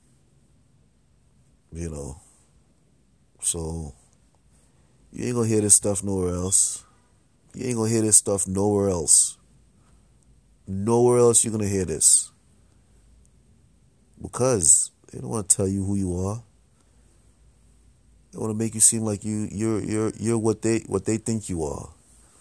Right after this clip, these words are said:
So if they think you're good today, all right, they tell you you're good today. If they think you're a slave tomorrow, then you're a slave tomorrow. So, uh,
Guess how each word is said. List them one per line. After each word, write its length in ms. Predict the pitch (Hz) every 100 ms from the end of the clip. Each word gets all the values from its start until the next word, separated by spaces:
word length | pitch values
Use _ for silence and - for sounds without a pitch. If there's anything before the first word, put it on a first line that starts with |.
| - - - - _ _ -
So 120 | 98
if 60 | -
they 100 | 107
think 240 | 123 110
you're 80 | 110
good 180 | 120 -
today, 220 | 123 123
all 120 | 117
right, 200 | 101 82
they 80 | 85
tell 200 | - 98
you 100 | 95
you're 80 | 92
good 200 | 92 90
today. 200 | 90 87
If 80 |
they 60 | 90
think 200 | 107 110
you're 80 | 113
a 40 |
slave 360 | 104 - 113 110
tomorrow, 420 | - 117 110 113
then 200 | 98 95
you're 140 | 98 101
a 20 |
slave 360 | - 104 107
tomorrow. 580 | - 107 104 98 76 - - _ _ _ _ _ _ _ _ _ _ _ _ _ _ _ _ _ _ _ _ _ _ _ _ _ _ _ _ _ _ _ _ - - - - _ _ _ _ _ -
So, 460 | - 76 78 82
uh, 220 | 78 78